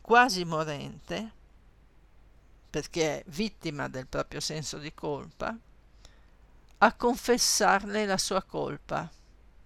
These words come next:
scoprendo che si tratti di un amore incestuoso. Come sappiamo, la tragedia, eh, finirà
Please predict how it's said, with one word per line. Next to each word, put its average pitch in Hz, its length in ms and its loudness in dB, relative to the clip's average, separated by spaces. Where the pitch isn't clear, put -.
scoprendo 180 1200 -2
che - 120 0
si - 180 4
tratti - 520 -4
di 175 240 -4
un 175 260 -6
amore 185 420 0
incestuoso. 147 920 -4
Come 190 240 2
sappiamo, 185 880 2
la 170 120 -2
tragedia, 180 840 4
eh, 160 300 -4
finirà 185 640 4